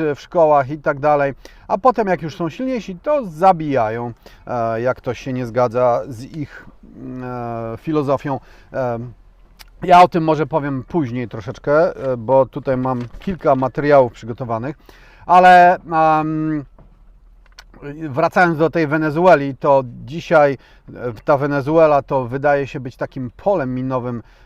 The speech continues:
polityki światowej, no bo tak jak mówiłem, trzy bombowce B pięćdziesiąt dwa, e, k-, krążyły jak sępy w ostatnich kilku dniach nad wybrzeżem, e, k-, em, właśnie ko-, e, Wenezueli.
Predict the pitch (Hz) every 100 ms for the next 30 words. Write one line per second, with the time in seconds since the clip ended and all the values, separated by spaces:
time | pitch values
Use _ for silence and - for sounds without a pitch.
0 | _ - 143 135 123 110 - 143 - 123
1 | 117 139 156 - - 123 131 139 139 139
2 | 139 135 143 131 120 - - - 170 165
3 | 151 131 147 143 147 - 151 131 113 156
4 | 147 143 139 147 127 123 139 151 _ -
5 | - - 120 117 _ - 143 123 - -
6 | 170 165 139 196 165 143 131 - - 185
7 | 180 139 135 120 127 143 131 131 - 131
8 | 139 120 131 135 117 127 110 113 123 135
9 | 139 131 123 107 - - - 123 117 -
10 | 123 120 120 117 113 113 120 127 - -
11 | 120 120 110 117 123 135 123 117 - 160
12 | 139 123 120 113 131 143 131 139 123 117